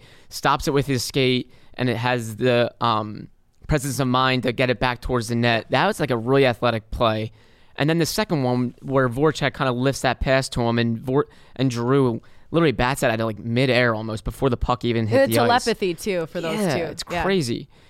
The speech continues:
Speaker 1: Um, those were plays where, yeah, the, the team was not on its game, uh, offensively, but, uh, those two just make really h-, highlight reel, skilled, tough plays, uh, to create goals and momentum. Um,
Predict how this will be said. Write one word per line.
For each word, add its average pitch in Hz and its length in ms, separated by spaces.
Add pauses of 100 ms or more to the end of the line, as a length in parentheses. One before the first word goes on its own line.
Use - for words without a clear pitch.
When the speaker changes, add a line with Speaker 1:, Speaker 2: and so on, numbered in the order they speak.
(220)
Speaker 1:
Um, 123 320
those 143 240
were 160 80
plays 143 380
where, 127 160
yeah, 120 240
the, 117 200
the 127 100
team 147 280
was 123 160
not 139 280
on 127 100
its 123 120
game, 117 380 (560)
uh, 113 260
offensively, 113 840 (400)
but, 117 140
uh, 110 160
those 113 200
two - 200
just 110 200
make 107 220
really 113 280
h-, 101 40 (200)
highlight 135 460
reel, 117 280
skilled, 120 600 (420)
tough 131 260
plays, 110 540 (100)
uh, 110 360 (160)
to - 120
create 117 400
goals 113 340
and 110 120
momentum. 107 540 (460)
Um, 107 540